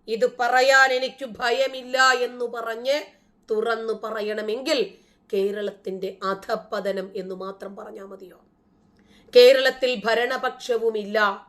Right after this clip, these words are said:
ഇത് കാണാൻ പ്രതിപക്ഷവുമില്ല. ഈ ബംഗാളി പറയുന്നത് എത്ര പേര് കേട്ടിട്ടെടുത്ത് പ്രതികരിക്കുമായിരിക്കും? പെരുമ്പാവൂര് മാത്രമല്ല,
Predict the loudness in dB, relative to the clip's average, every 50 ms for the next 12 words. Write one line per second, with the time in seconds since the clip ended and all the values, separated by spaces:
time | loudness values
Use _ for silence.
0 | _ _ -12 -4 -2 -2 -2 -2 -4 -4 -2 0 0 0 0 -2 -6 -10 -18 _
1 | _ _ _ _ -8 -8 -6 -6 -8 -8 -8 -12 -14 -16 -14 -14 -14 -14 -14 -18
2 | -18 -20 -20 -20 -20 _ _ _ _ _ _ _ _ _ _ _ _ -6 -4 -4
3 | 0 2 2 2 2 2 2 2 4 6 6 6 4 2 0 -6 -4 -4 -2 0
4 | -2 -2 -2 -2 2 4 4 4 2 -4 -12 -20 _ _ _ _ _ _ _ -8
5 | -8 -8 -8 _ -4 -4 -4 -2 0 0 2 2 2 0 -2 -4 -4 -6 -6 -6
6 | -6 -10 -12 -12 -12 -12 -12 -14 -12 -12 -10 -10 -10 -10 -10 -12 -12 -14 -18 -20
7 | -20 -20 -20 -20 -20 -20 -20 -20 -20 -20 _ _ _ _ _ _ -6 -4 -4 -4
8 | -4 -6 -6 -4 -6 -8 -8 -12 -14 -16 -18 -20 -20 -20 -20 -20 -20 -20